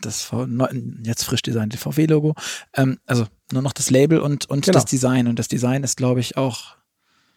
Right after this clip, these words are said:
Speaker 1: das, was sie, was, was man ihnen jetzt nicht so schnell wegnehmen kann momentan noch. Wobei das auch die Frage ist, ob sich das dann, ob das mittelfristig, wenn du grad sagst, das Auto ha-,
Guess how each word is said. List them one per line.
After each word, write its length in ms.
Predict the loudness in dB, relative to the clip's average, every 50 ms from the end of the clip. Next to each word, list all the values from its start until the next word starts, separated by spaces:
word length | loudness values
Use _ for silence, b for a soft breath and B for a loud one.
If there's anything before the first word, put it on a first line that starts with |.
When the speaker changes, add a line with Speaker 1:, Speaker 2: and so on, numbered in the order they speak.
| _ _ _ _ _ _ _ _ _ -2
Speaker 1:
das, 220 | 0 0 0 0
was 180 | 0 -2 -2 -2
sie, 200 | -2 -2 -2 -2
was, 220 | -2 -2 -2 -2 -4
was 120 | -4 -2
man 120 | 0 -2
ihnen 100 | 0 0
jetzt 180 | -2 -4 -4 -4
nicht 140 | -6 -6 -4
so 220 | -4 -2 -2 -2
schnell 280 | -2 -2 -2 0 0 0
wegnehmen 520 | -2 -2 -2 -4 -4 -2 -2 -4 -6 -6
kann 240 | -6 -4 -4 -2 -2
momentan 480 | -2 -2 -2 -4 -4 -2 -2 -2 0 0
noch. 160 | -2 -4 B B B B B B
Wobei 220 | _ 0 2 2
das 120 | 2 2 0
auch 120 | 0 -2
die 100 | -2 -4
Frage 320 | -4 -2 0 0 0 0 0
ist, 80 | -2
ob 140 | -4 -6 -8
sich 140 | -8 -8 -8
das 120 | -6 -6 -4
dann, 220 | -4 -4 -4 -4 -8 _ _
ob 140 | -12 -8 -4
das 260 | -4 -2 -2 -4 -6 -8 -12 -8
mittelfristig, 680 | -4 -4 -4 -2 -4 -4 -4 -4 -4 -4 -4 -8 -10 -12 _ _ _ _
wenn 140 | -6 -4 -4
du 80 | -4
grad 180 | -2 -4 -2 -2
sagst, 340 | -2 -4 -4 -6 -8 -10 -8
das 120 | -8 -6
Auto 280 | -4 -4 -4 -2 -2 -2
ha-, 60 | -4